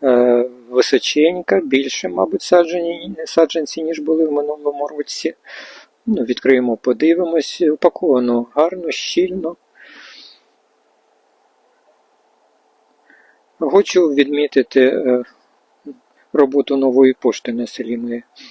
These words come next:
замовляли новою поштою відправку, але ж відправляють розплідники на вантажні відділення. У нас на такого в селі немає. Звичайне відділення до тридцяти кілограмів, десь, е, двісті метрів від нашого будинку знаходиться.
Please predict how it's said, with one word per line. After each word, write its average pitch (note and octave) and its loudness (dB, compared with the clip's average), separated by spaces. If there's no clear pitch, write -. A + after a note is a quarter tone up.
замовляли A#2+ 2
новою B2 -8
поштою C3 2
відправку, D#3 2
але C3 2
ж B2+ -4
відправляють C3 2
розплідники B2+ 0
на B2 0
вантажні B2 -4
відділення. F#3 2
У E3 -6
нас D#3+ 0
на C#3+ -4
такого C3+ 4
в B2 0
селі C3 2
немає. E3+ 2
Звичайне B2+ 0
відділення B2 0
до A#2+ -2
тридцяти - -6
кілограмів, F#3 0
десь, C#3+ 2
е, C3+ 0
двісті C3+ -4
метрів C3 0
від B2 2
нашого B2 0
будинку E3+ 0
знаходиться. D3 -2